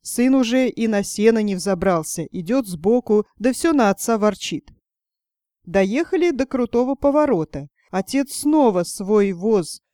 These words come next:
подпер плечом и объехал поворот. А сын не захотел тратить силы.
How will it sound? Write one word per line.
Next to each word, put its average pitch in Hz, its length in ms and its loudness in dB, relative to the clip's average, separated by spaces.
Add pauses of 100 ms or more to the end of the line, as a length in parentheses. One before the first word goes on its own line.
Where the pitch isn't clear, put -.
(220)
подпер 311 500 0
плечом 190 720 -2
и 339 200 2 (100)
объехал 190 680 -2
поворот. 190 600 -2 (320)
А 302 200 2
сын 392 420 0
не 359 220 0
захотел 320 580 0
тратить 247 440 -2
силы. 160 480 -4